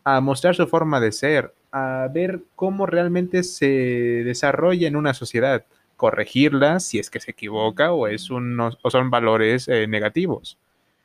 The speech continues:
También sa-, eh, también decirles el peligro y también la mala conducta que puede conllevar a no saber de esto y malinformarse.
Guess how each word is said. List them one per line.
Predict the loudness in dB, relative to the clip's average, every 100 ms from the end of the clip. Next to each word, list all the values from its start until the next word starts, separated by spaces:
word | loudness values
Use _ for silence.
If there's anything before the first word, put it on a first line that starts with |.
| _ _
También | -10 -8 -2 -2 0 -2 -6
sa-, | 0 0 0 0
eh, | 0
también | 0 0 0 0
decirles | -2 0 2 2 0
el | -2
peligro | -2 0 2 2 2 0 -4 _ _ _
y | -2 -2 -2
también | -4 -4 -4 -6 -8 -10
la | -6 -6
mala | -4 -2 0
conducta | 0 0 -2 -2
que | -2
puede | 2 2 4
conllevar | 2 4 4 4 2
a | 2
no | 2 0
saber | 2 4 4 4
de | 2
esto | 2 0 0 0
y |
malinformarse. | 0 0 -2 -2 -2 -2 0 0 -2 -4 -10